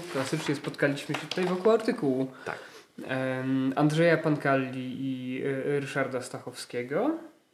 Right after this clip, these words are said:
Speaker 1: z dwutysięcznego jedenastego roku, e, pod tytułem Wilhelm Wundt i rok tysiąc dziewięćsetny. Kulturowy rdzeń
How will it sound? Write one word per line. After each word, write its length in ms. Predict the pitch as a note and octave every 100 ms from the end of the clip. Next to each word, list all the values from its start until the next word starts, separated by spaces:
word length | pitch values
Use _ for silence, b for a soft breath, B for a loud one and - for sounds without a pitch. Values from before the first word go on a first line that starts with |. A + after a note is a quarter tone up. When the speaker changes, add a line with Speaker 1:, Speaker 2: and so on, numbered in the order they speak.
| _ -
Speaker 1:
z 80 | -
dwutysięcznego 720 | D3+ C#3+ - C#3 C3+ C#3 C3+
jedenastego 640 | C3 C3+ C3 A#2 C3 C3 G#2+
roku, 420 | G2 - B3+ - B B B B B -
e, 100 | C3
pod 320 | - D#3 -
tytułem 400 | D3 D3 E3 C3+
Wilhelm 480 | C#3 E3+ D#3+ C#3+ C3
Wundt 500 | B2+ E3 F3+ F3+ - - -
i 140 | D3+
rok 560 | D3 D3 D3 - - - -
tysiąc 600 | D3 - C3+ B2+ - -
dziewięćsetny. 1000 | C#3 C#3 C3+ B2+ - A2+ - - B2+ A3 - - b b b b _
Kulturowy 680 | - C3+ C#3+ C#3+ G3+ F3+ D#3+
rdzeń 500 | C#3+ C#3 D3 D3